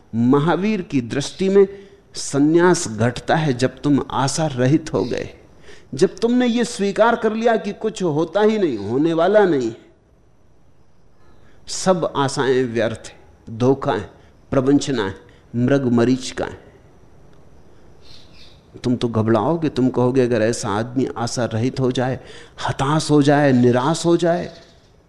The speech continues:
तो जिएगा कैसे, चलेगा कैसे, उठेगा कैसे, सुबह बिस्तर से बाहर कैसे निकलेगा?"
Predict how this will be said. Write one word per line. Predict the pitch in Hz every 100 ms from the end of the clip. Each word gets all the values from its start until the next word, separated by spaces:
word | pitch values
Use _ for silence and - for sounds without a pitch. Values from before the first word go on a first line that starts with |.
| _ -
तो | 165
जिएगा | 139 135 190 247 262 247
कैसे, | 247 247 247
चलेगा | 208 - 180 233 254 254
कैसे, | - 233 220
उठेगा | 185 175 170 240 269
कैसे, | 262 214 185 127 - - -
सुबह | - 202 233
बिस्तर | 180 196 - 226
से | 196 170
बाहर | 165 185
कैसे | 202 233 - 196
निकलेगा?" | 170 117 82 -